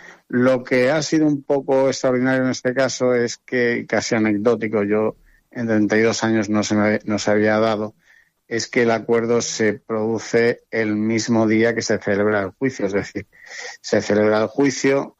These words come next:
y es tan contundente el resultado a favor de las tesis de la paciente que, eh, la, a través de su abogado, la compañía aseguradora,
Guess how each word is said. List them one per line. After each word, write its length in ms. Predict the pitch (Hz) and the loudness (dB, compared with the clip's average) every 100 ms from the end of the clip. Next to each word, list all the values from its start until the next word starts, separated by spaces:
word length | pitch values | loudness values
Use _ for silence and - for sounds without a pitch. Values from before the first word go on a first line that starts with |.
| _ | _
y 960 | 107 104 101 98 95 98 95 101 - | -6 -4 -2 0 -2 -2 -2 -4 -2
es 140 | 101 - | -4 0
tan 220 | 110 104 | 0 2
contundente 920 | 110 104 101 110 104 123 131 113 104 | 0 -2 0 0 2 2 0 0 -2
el 160 | 95 | -2
resultado 880 | 98 95 - 95 95 107 104 104 107 _ | -2 -4 -4 -4 -2 0 0 -2 -6 _
a 120 | - | -6
favor 480 | 90 95 95 101 104 | -2 0 2 0 0
de 300 | 104 101 98 _ - - _ | -2 -2 -4 _ -20 -20 _
las 400 | - 113 104 - | -4 0 0 -2
tesis 420 | - 123 - 107 98 | -2 -2 -2 -4 -2
de 80 | |
la 140 | 101 101 | 0 0
paciente 720 | 101 - 123 120 107 123 - _ - - - _ | -2 0 0 0 0 -2 -4 _ -20 -20 -20 _
que, 580 | - 117 113 117 123 - - | -4 0 2 2 0 -4 -6
eh, 340 | 104 101 98 98 | -2 0 0 -2
la, 640 | 95 95 92 92 95 92 | -2 0 -2 -2 -4 -4
a 60 | 92 | -2
través 280 | 98 98 98 | 0 0 0
de 100 | 98 | -2
su 140 | - | 0
abogado, 400 | 104 110 113 117 | 2 2 2 2
la 100 | 117 | 0
compañía 300 | 95 98 98 | -2 -4 -4
aseguradora, 720 | 90 104 101 101 110 117 131 | -2 2 2 2 2 0 -2